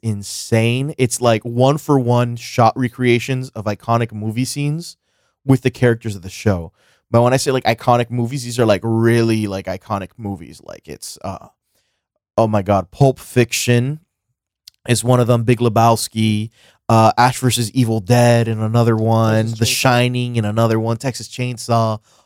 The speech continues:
Speaker 1: a bunch of classic, classic, dark, gritty movies that are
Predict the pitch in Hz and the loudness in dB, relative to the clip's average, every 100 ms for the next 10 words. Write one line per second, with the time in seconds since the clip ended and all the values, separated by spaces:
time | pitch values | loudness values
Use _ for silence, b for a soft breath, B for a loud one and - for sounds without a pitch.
0 | _ 120 120 - 139 139 139 127 120 - | _ 0 0 0 2 2 2 0 -4 -6
1 | 110 113 120 117 - 120 - - 113 113 | -14 -8 -6 -6 -8 -12 -8 0 2 2
2 | 120 104 117 117 - 120 117 110 107 117 | -2 -4 0 0 0 -2 0 -2 -2 0
3 | 160 185 - _ _ _ _ _ 113 120 | 0 -4 -12 _ _ _ _ _ 2 4
4 | 110 107 - - 117 113 - | 6 4 2 0 2 2 0